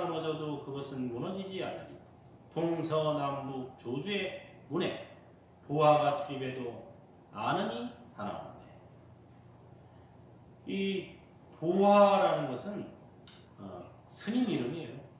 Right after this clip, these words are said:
보화라는 스님이 계셨는데 당나라 때 스님입니다. 이 스님이 나이가 들어서 저작거리에서, 시장에서 사람들에게 "장삼을 하나 해주시오." 하고 그렇게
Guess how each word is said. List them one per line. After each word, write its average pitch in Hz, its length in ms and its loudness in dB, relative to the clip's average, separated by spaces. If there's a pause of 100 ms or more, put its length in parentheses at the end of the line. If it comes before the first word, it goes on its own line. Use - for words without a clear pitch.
(120)
보화라는 156 600 6
스님이 175 420 -4
계셨는데 120 1080 -6 (1200)
당나라 175 480 4
때 - 100 2
스님입니다. - 580 -6 (840)
이 196 120 -2
스님이 240 680 0 (220)
나이가 151 400 4
들어서 - 840 -2 (120)
저작거리에서, 202 1120 0 (220)
시장에서 - 960 -2
사람들에게 185 920 0 (1200)
"장삼을 180 720 4
하나 254 140 4
해주시오." 120 840 -4
하고 180 180 -6
그렇게 180 480 -6